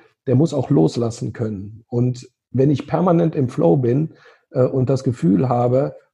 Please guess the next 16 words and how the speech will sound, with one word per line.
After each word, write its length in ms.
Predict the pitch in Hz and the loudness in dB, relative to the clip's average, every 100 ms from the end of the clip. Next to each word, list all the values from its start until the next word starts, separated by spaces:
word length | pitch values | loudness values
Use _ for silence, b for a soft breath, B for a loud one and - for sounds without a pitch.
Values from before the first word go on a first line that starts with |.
| - | -10
"Boah, 280 | 135 - | -4 -4
das 220 | - 120 - | -4 -6 -2
läuft 420 | 127 202 165 - | 0 0 0 -2
nur 200 | 147 139 | 0 2
so 360 | 123 160 - | 2 2 0
aus 240 | - 127 127 | 2 0 2
mir 240 | 143 147 | -2 0
heraus", 640 | 127 120 117 139 - - b b b b | 0 2 0 0 -4 -16 b b b b
ähm, 340 | - 131 131 123 _ | -4 -2 -2 -4 _
dann 300 | - 127 123 - | -4 -2 -2 -6
ist 160 | 190 | -8
das 120 | - - | -6 0
eine 220 | 135 123 | 0 0
Zeit 300 | - 135 123 | -2 0 0
lang 220 | 127 120 | 0 -2
so. 420 | 110 123 165 208 | 0 2 2 0